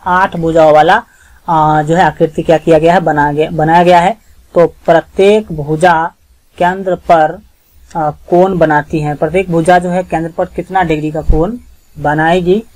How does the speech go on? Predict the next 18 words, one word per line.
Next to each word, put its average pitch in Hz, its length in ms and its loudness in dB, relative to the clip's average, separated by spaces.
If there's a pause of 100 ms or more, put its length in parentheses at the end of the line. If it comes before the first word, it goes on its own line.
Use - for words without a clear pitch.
यह 151 180 -4
आपको - 280 -2
बताना 139 320 -2
है। 135 80 -2
समझिए 160 340 0
बातों 147 300 -2
को, 135 180 -12 (500)
देखिए 175 240 2
यह 180 180 2
आप 190 240 0
एक, - 160 -2 (440)
यह 208 220 2
एक 190 340 0
आपका 165 320 0
क्या 165 200 0
है, 180 200 -4 (280)
वृत्त 156 440 -2
है, 175 200 -4